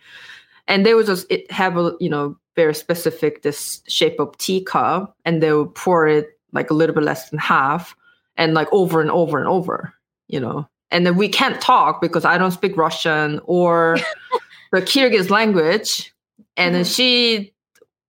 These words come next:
Speaker 1: they don't maybe speak Russian, but they may speak Kyrgyz language, but I don't speak <laughs> Kyrgyz language, so we can't talk about anything, but we just kinda sit around, like, you know, enjoy the quietness and being in the mountain,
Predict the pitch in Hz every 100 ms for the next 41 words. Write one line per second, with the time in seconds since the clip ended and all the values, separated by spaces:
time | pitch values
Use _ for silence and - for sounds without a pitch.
0 | - 185 214 233 214 190 175 170 180 175
1 | 175 175 170 - - 170 - - 175 175
2 | - 160 160 165 170 170 - - 151 -
3 | 180 156 151 160 160 151 147 - - -
4 | 165 135 131 - _ _ _ _ _ _
5 | _ _ - 190 175 170 - 185 311 370
6 | 240 247 285 294 214 240 196 202 202 302
7 | 214 - 277 339 220 170 156 147 - 170
8 | 185 175 170 190 185 165 - 170 156 -
9 | 247 220 180 165 175 202 - _ _ _
10 | _ _ - 175 175 175 _ _ _ 277
11 | 190 190 196 202 196 202 - 160 151 160
12 | 160 160 160 160 165 160 165 170 143 147
13 | - 147 143 151